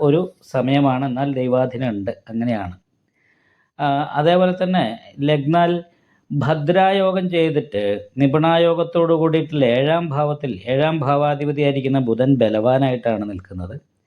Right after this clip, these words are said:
അതേപോലെ നിപുണായോഗമുണ്ട്. അപ്പം നല്ല രീതിയിൽ സംസാരിക്കുകയും സംസാരം കൊണ്ട് നേട്ടമുണ്ടാക്കാനും യോഗമുണ്ട്.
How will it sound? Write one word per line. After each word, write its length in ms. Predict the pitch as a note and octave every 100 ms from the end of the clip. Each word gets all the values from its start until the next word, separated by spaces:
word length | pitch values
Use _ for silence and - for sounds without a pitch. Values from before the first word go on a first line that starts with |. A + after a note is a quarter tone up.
| _ _ _ _
അതേപോലെ 240 | F3+ F#3 F#3
നിപുണായോഗമുണ്ട്. 760 | F3 D3 D3+ D3+ C#3+ B2+ A#2+
അപ്പം 180 | B2+ C#3
നല്ല 260 | C#3+ C#3+ D#3
രീതിയിൽ 360 | D#3 D3+ D#3+
സംസാരിക്കുകയും 800 | D3 C#3+ C3+ - D3 C#3+ C#3+ D3+
സംസാരം 520 | D3+ B2+ B2 D3 C#3+
കൊണ്ട് 280 | C#3+ C#3+ C#3+
നേട്ടമുണ്ടാക്കാനും 1120 | C3 B2+ - D3+ C#3+ C3+ C3+ C3+ C3+ C#3 D#3+
യോഗമുണ്ട്. 540 | A#2 A2 A2+ G2+ F#2